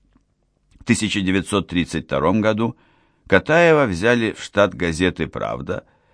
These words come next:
и это было симптомом падения Раппа. Писал фельетоны,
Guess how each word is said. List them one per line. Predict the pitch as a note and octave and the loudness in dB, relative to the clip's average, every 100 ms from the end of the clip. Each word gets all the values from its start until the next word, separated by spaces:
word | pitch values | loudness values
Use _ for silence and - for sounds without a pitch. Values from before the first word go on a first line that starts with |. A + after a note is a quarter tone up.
| _ - - | _ -18 0
и | |
это | F#2+ F3+ F3+ | 4 4 2
было | D3 D#3+ D3 | 2 2 2
симптомом | C3+ A2+ A2+ - A#2 B2+ B2 A#2 | 0 0 -2 -2 0 2 4 2
падения | - E2+ D2+ F2 F2 E2 D#2 | 2 0 0 2 2 2 0
Раппа. | G1+ G1+ - - - _ _ _ _ _ - | 0 -4 -4 -8 -8 _ _ _ _ _ -2
Писал | D3 D#3 F3+ E3+ | -2 2 4 4
фельетоны, | A2 F2+ E2 D#2 B2 D3+ C#3+ C#3+ | 2 0 0 0 0 2 2 0